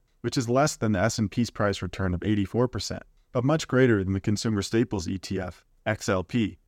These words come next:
with a five-year price return of only forty percent. Another aspect to note on this chart is the standard deviation channel, which is marked here with these three yellow lines.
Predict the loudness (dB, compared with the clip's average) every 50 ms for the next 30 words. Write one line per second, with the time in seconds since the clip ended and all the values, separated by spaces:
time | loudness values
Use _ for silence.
0 | _ _ -6 -2 -2 0 2 4 4 4 4 4 2 2 0 0 2 2 2 2
1 | 0 -2 -6 -4 -4 -4 -4 -2 -2 -2 0 -2 -2 -2 -2 -2 0 -2 -2 -4
2 | -8 -10 -10 -10 -12 -14 -18 -20 _ _ _ -16 _ -2 0 2 4 4 4 6
3 | 6 6 4 4 2 0 -2 -2 0 0 2 2 2 2 0 0 0 0 0 -2
4 | -2 -2 -2 -2 -2 -2 -4 -4 -4 -4 -4 -2 0 0 0 0 0 0 0 0
5 | 2 4 4 2 2 0 -2 -4 -4 -4 -6 -6 -8 -10 -16 -20 _ _ _ -6
6 | -2 -2 -2 0 2 4 4 4 2 2 2 4 4 6 6 4 2 -2 -2 0
7 | 0 0 0 -2 -2 0 0 2 4 4 4 4 4 2 2 2 2 0 0 -2
8 | -8 -12 -14 -14 -16 -18